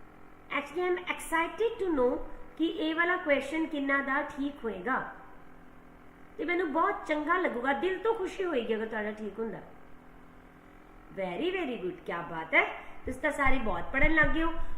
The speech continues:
ਬਹੁਤ ਸਹੀ, ਬਹੁਤ ਸਹੀ, ਇਹ ਹੋ ਜਾਊਗਾ D, ਯਾਨੀ ਕਿ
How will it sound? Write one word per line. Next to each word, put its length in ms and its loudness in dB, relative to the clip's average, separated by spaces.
ਬਹੁਤ 300 4
ਸਹੀ, 300 0
ਬਹੁਤ 320 6
ਸਹੀ, 280 6
ਇਹ 160 2
ਹੋ 120 2
ਜਾਊਗਾ 300 4
D, 260 0
ਯਾਨੀ 240 0
ਕਿ 220 0